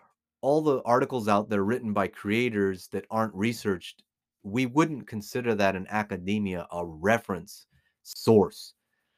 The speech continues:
So that's what caught my eye immediately. If you look at the cover, it says C G C Video Games, T M. And that T M means that they've probably filed for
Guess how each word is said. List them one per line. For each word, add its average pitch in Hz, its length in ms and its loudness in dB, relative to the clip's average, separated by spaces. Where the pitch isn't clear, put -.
So 123 240 4
that's 135 540 0
what 127 300 -4
caught - 280 0
my 104 220 0
eye 98 220 0
immediately. 95 600 -4
If 85 140 -12
you 90 80 -10
look 101 220 -6
at - 80 -10
the 98 80 -14
cover, 85 400 -4
it 85 100 -12
says 90 300 -8
C 98 160 -8
G 95 120 -8
C 92 180 -14
Video 87 280 -4
Games, 127 420 -6
T 123 240 0
M. 101 240 -2
And 101 200 -4
that 107 180 -2
T 131 240 -2
M 131 260 -2
means 123 460 -2
that 95 260 -6
they've 98 320 -2
probably 117 680 -2
filed 113 580 4
for 113 540 2